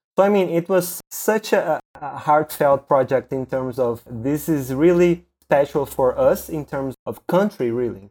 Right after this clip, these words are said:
terms of, you know, nation, and also in terms of looking at where we could take this channel that, you know, wasn't too sexy, but we really wanted to make it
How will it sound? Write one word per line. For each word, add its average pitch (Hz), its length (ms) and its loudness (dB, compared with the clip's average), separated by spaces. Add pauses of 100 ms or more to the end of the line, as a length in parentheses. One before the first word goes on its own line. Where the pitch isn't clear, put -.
terms 117 240 -12
of, 107 240 -10 (100)
you - 60 -14
know, 107 180 -14
nation, 113 520 -6 (320)
and 123 480 -4
also 120 380 -2
in 127 80 -6
terms 123 360 -6
of 117 200 -4
looking 123 420 -6
at 113 340 -6
where 131 440 4
we 135 140 -2
could 135 280 -8
take 139 420 -2 (380)
this 120 260 -4
channel 135 520 -2
that, 127 360 2 (160)
you 131 160 -8
know, 123 180 0
wasn't 139 520 2
too 165 140 -2
sexy, 170 680 2 (220)
but 120 340 2
we 123 260 -2
really 131 400 0
wanted 127 320 -2
to - 80 -8
make 120 300 -4
it 117 220 -2